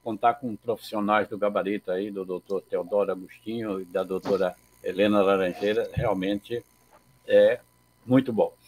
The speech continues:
Doutora Helena, na sua ótica, compensa a exploração de ação de dano moral?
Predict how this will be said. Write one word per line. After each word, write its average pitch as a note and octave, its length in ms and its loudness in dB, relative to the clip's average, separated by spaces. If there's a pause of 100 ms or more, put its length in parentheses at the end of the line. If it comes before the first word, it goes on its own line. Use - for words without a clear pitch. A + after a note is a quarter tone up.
(200)
Doutora G#3 340 10
Helena, A#2 400 6 (540)
na F#3+ 180 4
sua A#3 480 8
ótica, A2+ 720 6 (140)
compensa G#3 800 2
a A#2+ 220 4
exploração B2 960 2
de A#2+ 80 -2
ação - 640 0
de A#2+ 200 -10
dano A2+ 340 0
moral? G#2 480 0